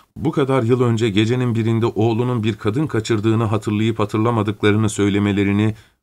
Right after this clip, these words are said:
büyük yalvarmalarla rica etti. Çünkü bunun doğruluğunu bilmek bütün akrabaların şeref ve sükûnetini ilgilendiriyordu.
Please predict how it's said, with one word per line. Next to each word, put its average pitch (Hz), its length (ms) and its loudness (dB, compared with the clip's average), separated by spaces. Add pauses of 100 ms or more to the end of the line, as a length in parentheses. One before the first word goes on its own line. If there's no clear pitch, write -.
(160)
büyük 123 380 2
yalvarmalarla 101 840 2
rica 82 360 -2
etti. - 440 -10 (560)
Çünkü 127 560 -2
bunun 123 320 0
doğruluğunu 120 600 2
bilmek 123 440 -2 (440)
bütün 127 280 0
akrabaların 117 720 2
şeref 113 400 0
ve 113 80 0
sükûnetini 98 800 0
ilgilendiriyordu. 73 1000 -4